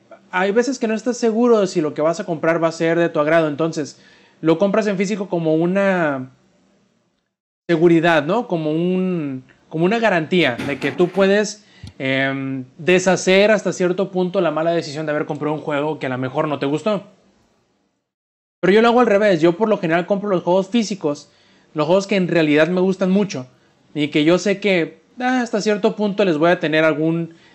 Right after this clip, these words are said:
grado de, eh, cariño, o que ya les tengo un grado de cariño, como por ejemplo Yakuza.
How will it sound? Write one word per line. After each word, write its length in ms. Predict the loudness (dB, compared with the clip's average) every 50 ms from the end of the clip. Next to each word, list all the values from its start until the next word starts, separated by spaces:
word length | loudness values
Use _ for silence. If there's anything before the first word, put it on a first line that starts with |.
| _ -10
grado 600 | -6 -2 2 4 4 4 4 2 2 2 0 0
de, 600 | 0 0 -2 0 0 0 0 0 -2 -4 -6 -10 -12 _ _ _ _ _ _ _ _ -20 _ _ _ _ -14
eh, 240 | -8 -6 -4 -4 0
cariño, 420 | 2 2 4 4 4 4 2 4 2
o 120 | 2 2
que 140 | 2 2 4
ya 120 | 4 4
les 220 | 4 4 2 0 0
tengo 300 | -2 0 0 2 0 2
un 80 | 2
grado 220 | 2 2 2 2 2
de 100 | 0 0
cariño, 340 | 0 2 2 2 2 0 0
como 200 | -2 -2 -2 -2
por 120 | -2 -2
ejemplo 500 | -2 0 -2 -4 -2 -2 -4 -4 -6 -8 _ _ _ _ _ _ _ _ _ _ _ _
Yakuza. 460 | -6 -4 -2 2 4 2 2 2 -4